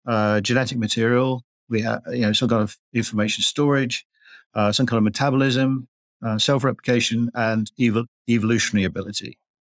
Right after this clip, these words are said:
All of those potentially could happen in a self-replicating machine. The only difference is that instead of its metabolism is based on high heat instead of enzymes.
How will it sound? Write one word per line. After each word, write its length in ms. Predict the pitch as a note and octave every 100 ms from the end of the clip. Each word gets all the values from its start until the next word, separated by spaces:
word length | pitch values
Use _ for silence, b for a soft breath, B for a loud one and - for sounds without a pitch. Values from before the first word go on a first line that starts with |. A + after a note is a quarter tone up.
| -
All 220 | D3+ F3+
of 100 | E3
those 240 | D#3 D3 -
potentially 520 | - - C3 - A#2
could 200 | - A#2
happen 340 | A#2+ - A2+
in 100 | A2
a 40 | A2
self-replicating 720 | B2 A2 A2 - A2 G#2 A2
machine. 440 | G#2+ A2 F#2 G2 -
The 100 | C3+
only 140 | D3
difference 360 | A#2+ A#2 B2+ -
is 280 | D3+ A#2 -
that 120 | A#2
instead 380 | A#2+ - D3+ C#3
of 240 | A#2 - _ _ _ _ _
its 240 | C#3 - -
metabolism 800 | A2+ D3+ D3+ C#3+ A#2 G#2 A2+ A2+ _ _ _ -
is 160 | A#2+ G#2
based 420 | B2 B2 B2 B2
on 300 | A#2 A2+ A#2 _ _
high 480 | - - D#3+ C#3 C3 - -
heat 460 | G3 C3 A#2 - - _ _ _ _ -
instead 440 | A#2 - - B2+
of 260 | A#2 G#2+ - _ -
enzymes. 560 | C3 B2+ A2+ G2 G2